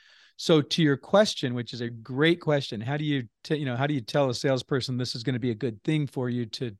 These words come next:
to adopt? You show them upstream what happened by adopting C R M and marketing automation, which is now producing a more qualified lead. And then you help them see that downstream for our customer who's going to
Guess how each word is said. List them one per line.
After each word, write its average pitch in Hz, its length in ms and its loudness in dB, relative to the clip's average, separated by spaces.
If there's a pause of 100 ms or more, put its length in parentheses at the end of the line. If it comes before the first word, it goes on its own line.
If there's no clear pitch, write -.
to - 140 -8
adopt? 123 500 -2 (600)
You 160 120 2
show 185 320 6
them 143 420 4
upstream 151 580 0
what 131 200 -4
happened 127 640 -2
by 135 160 2
adopting 127 720 0 (140)
C 143 260 0
R 123 140 2
M 123 160 0
and 120 80 -2
marketing 123 340 -2
automation, 123 600 -4
which 127 200 -4
is 117 80 -8
now 127 200 0
producing 127 500 -4
a 120 40 -4
more 120 180 -4
qualified 120 600 -2
lead. 117 300 -8 (460)
And 135 100 -2
then 185 140 4
you 220 80 6
help 175 220 6
them 156 160 0
see 160 180 2
that 123 220 -2
downstream 147 640 2
for 135 180 0
our 127 100 2
customer 143 560 -2
who's 120 220 -4
going 135 320 0
to 127 380 0